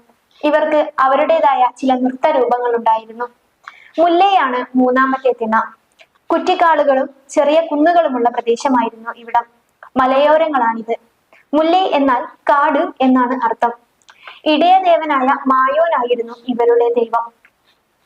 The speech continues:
നാലാമത്തെ തിണ മരുതമാണ്. ഏറ്റവും വളക്കൂറുള്ള മണ്ണും ഏറ്റവും, ഏർ, ഫലപുഷ്ടമുള്ള,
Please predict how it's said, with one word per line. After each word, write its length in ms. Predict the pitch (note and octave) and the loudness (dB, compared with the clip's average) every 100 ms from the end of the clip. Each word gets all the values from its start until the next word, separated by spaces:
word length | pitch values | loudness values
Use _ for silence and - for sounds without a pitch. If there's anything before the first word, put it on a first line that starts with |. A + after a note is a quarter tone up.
| - C#4+ | -6 0
നാലാമത്തെ 640 | D#4+ F4+ F#4 F#4+ G4 F#4+ | 2 2 0 -2 0 0
തിണ 300 | C#4+ B3+ C#4+ B3 | 2 0 -2 0
മരുതമാണ്. 760 | A#3+ A#3+ C4 D4 A#3+ A3 A#3 _ _ _ _ - D4+ | 0 2 0 0 0 -4 -8 _ _ _ _ -2 -2
ഏറ്റവും 440 | D#4 F#4 F#4+ E4+ | 0 2 2 2
വളക്കൂറുള്ള 640 | D4 D4+ D4+ F#4+ F#4+ D#4+ | 2 0 0 0 2 2
മണ്ണും 440 | D4+ C4 B3 B3+ - _ _ - | 0 -2 -8 -12 -14 _ _ -2
ഏറ്റവും, 460 | C#4 C4+ D4+ E4+ E4 - _ _ - | -2 0 2 0 0 -10 _ _ -6
ഏർ, 560 | B3 A#3+ A#3 A#3 A#3 A#3 - _ - | -2 0 2 2 0 0 -4 _ -2
ഫലപുഷ്ടമുള്ള, 1000 | D4 C#4+ C#4 E4 - F#4+ D#4 C#4 C4+ | 0 2 0 -2 0 0 2 0 0